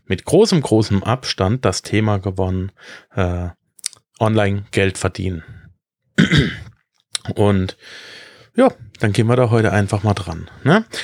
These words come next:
Affiliate Marketing ist... Äh,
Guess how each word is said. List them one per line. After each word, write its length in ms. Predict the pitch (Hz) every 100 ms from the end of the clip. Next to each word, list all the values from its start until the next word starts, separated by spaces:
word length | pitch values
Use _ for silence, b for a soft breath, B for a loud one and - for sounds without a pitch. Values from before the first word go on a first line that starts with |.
| B
Affiliate 480 | - 190 185 170 160
Marketing 640 | 156 160 160 151 156 147 147 -
ist... 500 | 127 113 - - - B B B
Äh, 360 | 110 95 92